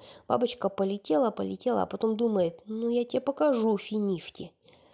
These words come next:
Подлетела прямо к злодырю, отвратительному, да как сядет ему на лоб, хлобысь!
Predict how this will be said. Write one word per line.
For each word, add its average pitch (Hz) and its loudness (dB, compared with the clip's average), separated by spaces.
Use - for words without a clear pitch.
Подлетела 214 4
прямо 202 4
к 165 -6
злодырю, 196 2
отвратительному, 180 0
да 196 0
как 240 0
сядет 240 2
ему 202 2
на 196 4
лоб, 180 0
хлобысь! 302 2